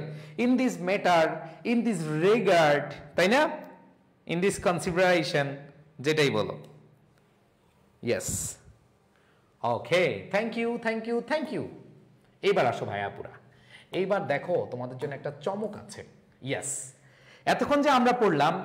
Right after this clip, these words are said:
in, at, on, এই বড় ভাই ছোট ভাই এদেরকে একটু আমরা এখন এভাবে পড়বো। আচ্ছা, বেশি কি ইয়া দেখাচ্ছে,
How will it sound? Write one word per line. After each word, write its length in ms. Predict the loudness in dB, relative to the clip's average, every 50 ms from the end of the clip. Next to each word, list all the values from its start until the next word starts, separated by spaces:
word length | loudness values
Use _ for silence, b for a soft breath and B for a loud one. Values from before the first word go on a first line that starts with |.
| -4 0 2 2
in, 100 | 2 2 0 -4 0 2 2 2
at, 160 | 2 2 -2 -6 -2 2 4 4 6
on, 120 | 6 4 4 2 -2 -4 -10 -16 -18 -20 -20 B B B B B B _ -6 -2
এই 80 | -2 0 4 4
বড় 120 | 4 6 6 6
ভাই 100 | 4 4 2 0
ছোট 140 | -2 0 2 2 4 4
ভাই 140 | 4 4 4 2 -2 -4 -8 -12 -18 -20 -20 -20 -20 _ _ _ _ _ _ _ _ _ _ _ _ _ _ b b b b b b -6
এদেরকে 280 | -2 -2 -2 -2 -2 -6 -6
একটু 120 | -2 0 0 0
আমরা 120 | 2 0 0 0
এখন 140 | 0 -2 -2 -2 -6 -6
এভাবে 240 | -2 -2 0 -2 -2 -4 -4
পড়বো। 240 | -6 -6 -6 -10 -12 -14 -16 -12 -12 -12
আচ্ছা, 220 | -10 -10 -12 -12 -12 -12 -18 -20 _ _ _ _ _ _ _ _ _ _ _ _ _ _ _ -16 -14 -14
বেশি 180 | -12 -12 -14 -12 -10
কি 100 | -10 -10 -10 -10 -8
ইয়া 120 | -8 -6 -6 -4
দেখাচ্ছে, 280 | -4 -4 -4 -2 -4